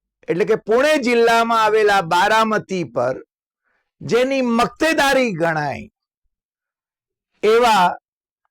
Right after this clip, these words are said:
પવાર પરિવારમાં ફાટફૂટ થતા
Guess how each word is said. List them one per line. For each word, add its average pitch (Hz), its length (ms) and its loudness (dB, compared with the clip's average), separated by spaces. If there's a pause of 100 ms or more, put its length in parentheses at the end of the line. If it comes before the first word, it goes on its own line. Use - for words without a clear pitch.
(680)
પવાર 277 400 2 (160)
પરિવારમાં 175 880 0 (840)
ફાટફૂટ 233 640 -2
થતા 139 380 -2